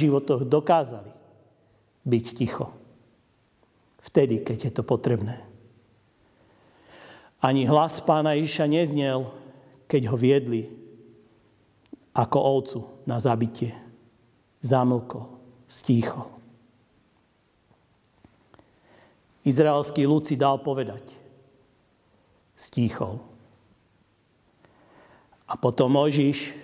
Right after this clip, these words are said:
na Boží pokyn vystrel palicu, zdvihol ju do výšky, ukázal proti moru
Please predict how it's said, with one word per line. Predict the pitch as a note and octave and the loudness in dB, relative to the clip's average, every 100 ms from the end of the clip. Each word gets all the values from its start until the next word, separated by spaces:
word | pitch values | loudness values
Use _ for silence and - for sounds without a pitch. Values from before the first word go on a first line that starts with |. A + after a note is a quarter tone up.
| - - | -20 -6
na | - C3+ | 2 2
Boží | B2+ D3 C#3+ | 4 2 0
pokyn | C3+ D#3 D#3+ C#3 C3+ | 0 0 0 -6 -4
vystrel | C#3 - D3+ C3+ | -4 -4 -2 -2
palicu, | C3+ C#3 D#3+ D#3 F#3+ F3 - - - - - - _ _ _ _ _ _ _ _ _ _ _ _ _ _ - | 0 -2 -2 -2 0 0 -2 -16 -20 -20 -20 -20 _ _ _ _ _ _ _ _ _ _ _ _ _ _ -8
zdvihol | A#2+ C3 C3+ C#3+ C#3+ | 0 2 2 2 0
ju | C#3 | 0
do | C3+ | 0
výšky, | C#3 D#3 - D#3+ | 0 -2 -2 0
ukázal | C#3 C#3 C3+ B2+ C3 | 2 2 0 0 -2
proti | C3+ B2+ C#3 | -2 -2 0
moru | C3 C#3+ E3 D#3+ | 2 2 2 0